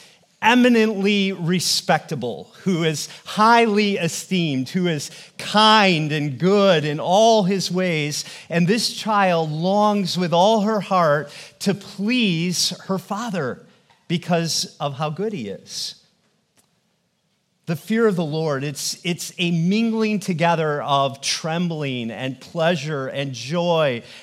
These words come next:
and love and awe when we consider the terribleness of his wrath and the awesomeness of his power and the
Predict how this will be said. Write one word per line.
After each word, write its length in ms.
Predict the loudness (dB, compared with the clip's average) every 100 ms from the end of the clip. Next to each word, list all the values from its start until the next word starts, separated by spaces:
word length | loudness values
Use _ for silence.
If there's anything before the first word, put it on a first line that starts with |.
| -6
and 200 | -2 0 0
love 560 | 4 6 6 4 2 -6 -16 -18
and 240 | -4 -4 -4
awe 480 | 0 4 6 8 6
when 240 | 2 0 0
we 160 | 0
consider 920 | -2 -4 -4 -2 -2 0 0 0 -4 -10 _ _ _ -20 _ _ _
the 440 | 0 2 0 -4 -12 -14
terribleness 1040 | -4 4 4 6 2 2 2 0 -2 -4
of 240 | -4 -6
his 260 | -6 -8 -8
wrath 760 | -8 -4 -2 -4 -6 -18 -20 _ -20 -14
and 160 | -4 -2
the 140 | -2 -2
awesomeness 1160 | 4 4 4 0 -2 -2 -2 -4 -4 -6 -6 -10 -20 -8
of 160 | -6
his 240 | -4 -4 -6
power 800 | -12 -4 0 2 2 -2 -6 -14 -20 -20
and 240 | 0 2 4
the 320 | 4 4 0